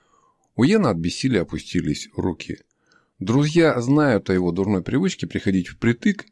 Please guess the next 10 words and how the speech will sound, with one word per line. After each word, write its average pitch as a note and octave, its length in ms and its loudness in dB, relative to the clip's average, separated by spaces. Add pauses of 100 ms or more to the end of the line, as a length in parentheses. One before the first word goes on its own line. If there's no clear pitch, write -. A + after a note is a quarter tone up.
и F3 100 0
нередко C#3 420 2
таким F#2 440 -2
незамысловатым A2+ 840 0
образом F#2 400 -4
наставляют B2 500 -2
его F#2 160 -2
на F#2+ 140 0
путь - 340 -10
истинный. - 540 -10